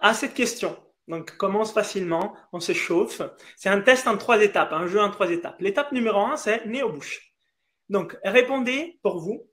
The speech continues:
à cette question. Vous pouvez les mettre aussi dans les commentaires, dans la chat. Respires-tu dans ton quotidien plutôt par les nez ou par la bouche ? Donc, vous allez mettre A si vous respirez nez tout le temps, le jour, tout le temps, la nuit. Ok ?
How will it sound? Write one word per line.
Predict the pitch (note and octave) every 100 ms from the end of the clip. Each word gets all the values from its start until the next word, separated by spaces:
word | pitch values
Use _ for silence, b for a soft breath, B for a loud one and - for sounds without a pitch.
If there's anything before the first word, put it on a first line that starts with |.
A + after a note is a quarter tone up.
| -
à | E3+
cette | F3+
question. | - F#3+ - A3
Vous | G#3+
pouvez | - F3
les | F3
mettre | F3+ F3+
aussi | -
dans | E3
les | D#3
commentaires, | D#3+ D#3 D3+ F#3 F3
dans |
la | C#3 -
chat. | F3+ F3 - - _ b b b b b _ _ _ - -
Respires-tu | G#3 A3 - A#3+ B3+
dans | A#3 G#3
ton | G#3
quotidien | G#3+ A3+ - E3+ G3+
plutôt | - E3
par | A3+ D#3+
les | E3
nez | G#3+ B3
ou |
par | D#3+ D3+
la |
bouche ? | C#3 - - -
Donc, | E3+ D3+
vous | G3
allez | A#3+ C4
mettre | A3+ A#3 - -
A | G3 C#4+ - - _ _
si | - - A#3
vous | A3
respirez | A3 A3 G#3+ F3+ G#3+ -
nez | F#3+ G#3+ G#3 A#3 - - _ _ _ _ _
tout | D#4
le | A#3
temps, | G#3+ G3+ -
le | G#3
jour, | F3 E3+ F3 -
tout | C4+
le | G3+
temps, | G3+ F#3
la | G3
nuit. | F3 - - _ _ _ _ _ _ _
Ok ? | -